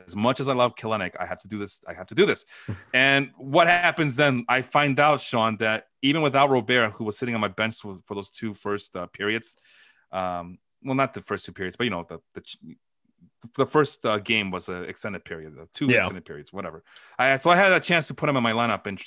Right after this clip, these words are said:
Speaker 1: in time 'cause of the trade, right? I, I, I put him on my bench, and despite him being on my bench,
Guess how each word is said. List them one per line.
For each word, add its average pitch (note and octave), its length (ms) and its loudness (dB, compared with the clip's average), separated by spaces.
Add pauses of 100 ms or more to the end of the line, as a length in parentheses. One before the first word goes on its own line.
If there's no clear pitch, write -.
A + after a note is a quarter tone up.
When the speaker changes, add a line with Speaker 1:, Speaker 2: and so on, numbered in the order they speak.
Speaker 1:
in G2+ 80 -10
time A2 240 -4
'cause F2 120 -10
of F2+ 60 -8
the F2 60 -10
trade, G2 240 -8
right? F2+ 140 -10 (420)
I, A#2 100 0 (220)
I, A2+ 100 2
I A#2 40 2
put C#3 120 -2
him C3+ 80 2
on A#2 60 2
my A2 80 -2
bench, A#2 320 0
and B2 80 -4
despite F3+ 280 -2
him E3+ 120 -4
being D3 140 -2
on B2 80 -2
my G#2 80 0
bench, A#2 340 -4